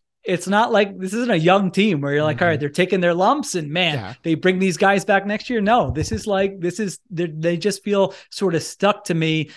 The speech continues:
Speaker 1: Where I thought they were a low ceiling, high floor team coming into the year,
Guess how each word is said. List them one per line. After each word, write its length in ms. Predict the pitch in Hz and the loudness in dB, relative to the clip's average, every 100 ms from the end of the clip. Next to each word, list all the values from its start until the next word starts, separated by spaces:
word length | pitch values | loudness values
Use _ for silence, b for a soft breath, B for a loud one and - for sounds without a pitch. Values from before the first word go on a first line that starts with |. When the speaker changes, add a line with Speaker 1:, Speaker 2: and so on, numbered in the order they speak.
| B | B
Speaker 1:
Where 360 | 151 156 160 175 | -2 0 0 0
I 140 | 160 | -2
thought 260 | 151 190 185 | 2 2 2
they 100 | 160 | 0
were 160 | 151 | 2
a 100 | 151 | 0
low 260 | 147 143 196 | 0 2 2
ceiling, 440 | - - 190 185 | 0 -2 0 0
high 240 | 170 160 175 | 0 -2 -2
floor 320 | - 175 156 | -2 0 0
team 400 | 151 185 196 190 B B - | 0 0 0 -2 B B -4
coming 240 | 160 160 | -2 -2
into 200 | 180 214 | -4 -4
the 120 | 202 | -2
year, 320 | 214 214 226 | 0 0 -2